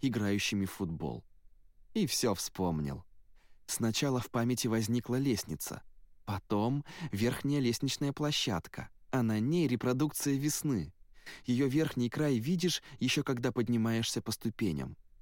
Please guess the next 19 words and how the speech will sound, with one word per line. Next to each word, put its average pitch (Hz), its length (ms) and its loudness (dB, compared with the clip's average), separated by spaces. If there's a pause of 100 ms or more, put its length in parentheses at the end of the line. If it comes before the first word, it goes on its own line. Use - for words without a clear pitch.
(540)
Он 110 180 0
прямо 120 300 0
сейчас 127 520 0
видел 110 300 2
раму 120 240 2
входной 113 440 0
двери, 110 420 0 (300)
но 123 100 2
не 120 140 4
мог 123 200 0
припомнить 135 560 0
никого 117 380 0
на 117 140 0
улице, 87 440 -4 (220)
ни 190 120 2
одного 135 360 2
лица. 95 480 -2 (920)
Имея 131 320 4
большой 127 460 2